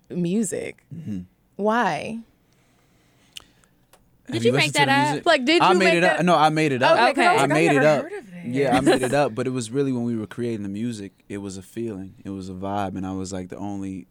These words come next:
Speaker 2: kind of feeling that women were, like, attributed to was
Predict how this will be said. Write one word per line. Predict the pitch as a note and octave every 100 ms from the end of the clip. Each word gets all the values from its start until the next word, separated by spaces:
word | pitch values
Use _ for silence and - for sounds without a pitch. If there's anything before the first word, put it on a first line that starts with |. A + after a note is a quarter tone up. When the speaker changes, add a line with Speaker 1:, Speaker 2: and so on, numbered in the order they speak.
| -
Speaker 2:
kind | G#2 F#2+
of | F#2
feeling | G#2 G2 F#2+
that | F#2 F2+ -
women | F#2+ F#2+ F#2
were, | F2+ F#2
like, | F2+ F#2 -
attributed | - A2+ G#2 F#2 F#2 -
to | - C#3+
was | G#2 F#2 F#2 F#2 -